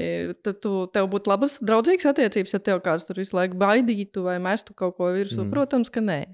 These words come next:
Speaker 1: jā. Tā kā, ā, neviens uzvedības speciālists neieteiks jums, ā, biedēt, bļaut, spricēt, jo tā ir negatīva pieredze. Un neviena negatīva pieredze neuzlabo situāciju.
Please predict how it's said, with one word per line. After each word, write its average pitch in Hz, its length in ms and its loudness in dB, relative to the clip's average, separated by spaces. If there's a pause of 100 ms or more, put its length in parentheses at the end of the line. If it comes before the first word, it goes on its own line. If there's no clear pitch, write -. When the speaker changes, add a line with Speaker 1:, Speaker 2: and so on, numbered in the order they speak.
(140)
Speaker 1:
jā. 196 240 -6 (460)
Tā - 120 -2
kā, 214 200 2 (800)
ā, 190 100 0 (1300)
neviens 220 640 0 (600)
uzvedības 196 580 -2
speciālists 240 480 2
neieteiks 220 800 -2
jums, 185 380 -10
ā, 170 180 -2
biedēt, 202 880 0 (380)
bļaut, 202 760 -2 (600)
spricēt, 254 920 -2
jo 214 160 -2
tā 233 300 -2
ir 226 240 -2
negatīva 180 840 -4
pieredze. 180 580 -6 (160)
Un 185 260 -10
neviena 208 440 -2
negatīva 202 520 -6
pieredze 269 560 -2
neuzlabo 208 800 -4
situāciju. - 800 -12